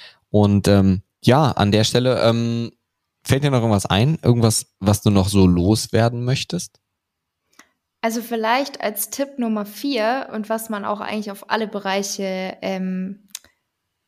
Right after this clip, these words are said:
Speaker 2: beziehen kann, <laughs> dass man bei den Basics bleibt. Also, dass
Speaker 1: Mhm.
Speaker 2: man sich nicht verrückt macht mit, ähm, welches Supplement kann ich noch nehmen,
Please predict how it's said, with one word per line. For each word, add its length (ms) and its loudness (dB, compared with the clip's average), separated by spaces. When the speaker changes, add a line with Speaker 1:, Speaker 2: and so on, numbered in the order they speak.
Speaker 2:
beziehen 1200 -4
kann, 360 -8
<laughs> 920 0
dass 180 2
man 180 0
bei 120 4
den 200 -2
Basics 560 0
bleibt. 440 -6
Also, 200 2
dass 240 2
Speaker 1:
Mhm. 60 0
Speaker 2:
man 140 2
sich 160 -4
nicht 240 -4
verrückt 380 -2
macht 340 -2
mit, 360 -4
ähm, 480 -2
welches 300 -2
Supplement 420 -4
kann 160 -4
ich 120 -10
noch 160 -10
nehmen, 440 -2